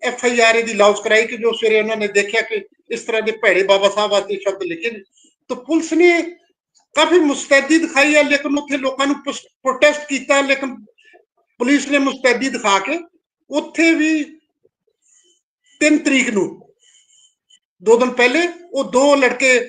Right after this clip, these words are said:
ਕੈਪਚਰ ਕੀਤੇ ਨੇ। ਉਹਨਾਂ ਦੇ ਤਹਿਤ, ਵੱਖ-ਵੱਖ ਧਾਰਾਵਾਂ ਦੇ ਤਹਿਤ, ਉਹਦੀ ਮੈਂ ਐਫ ਆਈ ਆਰ ਦੀ ਕਾਪੀ ਲਿਆਂਦੀ ਆ। ਉਹਦੇ ਵੱਖ-ਵੱਖ ਧਾਰਾਵਾਂ ਦੇ ਤਹਿਤ ਉੱਥੇ under section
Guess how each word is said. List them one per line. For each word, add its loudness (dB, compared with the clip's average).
ਕੈਪਚਰ 0
ਕੀਤੇ -2
ਨੇ। 0
ਉਹਨਾਂ 0
ਦੇ -2
ਤਹਿਤ, 2
ਵੱਖ-ਵੱਖ -2
ਧਾਰਾਵਾਂ 2
ਦੇ 2
ਤਹਿਤ, 0
ਉਹਦੀ 2
ਮੈਂ 4
ਐਫ 0
ਆਈ 2
ਆਰ 4
ਦੀ -4
ਕਾਪੀ -2
ਲਿਆਂਦੀ 2
ਆ। -4
ਉਹਦੇ 2
ਵੱਖ-ਵੱਖ -2
ਧਾਰਾਵਾਂ 4
ਦੇ 2
ਤਹਿਤ 2
ਉੱਥੇ 2
under 2
section -2